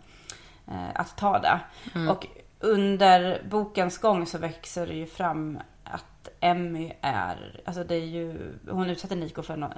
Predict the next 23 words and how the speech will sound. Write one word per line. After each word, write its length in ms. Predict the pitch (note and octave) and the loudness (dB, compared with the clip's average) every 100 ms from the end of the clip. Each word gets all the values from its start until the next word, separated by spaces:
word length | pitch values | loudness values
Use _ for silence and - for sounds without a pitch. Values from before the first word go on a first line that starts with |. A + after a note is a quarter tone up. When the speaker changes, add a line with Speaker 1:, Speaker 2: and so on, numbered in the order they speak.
| - | -10
Speaker 1:
för 320 | E3 D#3 C3+ C3 | -8 -8 -8 -10
psykisk 440 | - F3+ D3+ - | -10 -10 -12 -8
misshandel. 580 | G#3 - A#3+ C#4 - G#2 - - - | -8 -2 0 2 -2 -6 -14 -10 -2
Speaker 2:
Mm. 200 | F3+ E3+ | 0 0
Speaker 1:
Närmast. 280 | E3 F#3+ | -2 -4
Hon 120 | E3+ E3+ | -2 -2
blir 100 | F3+ | -4
så 100 | - | -8
fruktansvärt 680 | - B3 - B3+ G#3 D3+ - | -8 -8 -2 -2 0 -2 -2
kontrollerande. 760 | E3+ E3 E3 D3+ D3+ D#3 D#3 D#3+ - - - - - - - - | -6 -2 0 2 2 2 0 -2 -12 -14 -16 -16 -18 -18 -18 2
Och 260 | G#3 G#3 | 2 4
Elin 380 | B3+ B3 B3 A#3 - | 6 8 8 4 0
beskriver 360 | G#3+ G3 F3 | -2 0 0
så 140 | E3+ E3 | -2 -6
jäkla 540 | E3+ G3+ E3 - E3+ | 4 4 4 2 2
bra 340 | D#3+ D3+ D3+ - | 6 8 8 4
de 100 | F3 | 0
här, 460 | F3 E3 D3+ D3 D3 | 2 2 2 0 0
eh, 380 | D3+ D3+ D3+ - - | 0 -2 -6 -8 -2
maktbalansen 640 | F#3+ - - F#3 F#3+ F3 - | -2 2 4 4 2 -2 -2
i 160 | E3 | -4
diskussionerna. 880 | D#3+ E3+ G3+ - - D3+ G#2+ A2+ F#3 - | -4 -6 -2 2 2 2 2 2 0 -4
Speaker 2:
Mm. 400 | A#3 F3+ E3 D#3 | -8 -4 -2 -4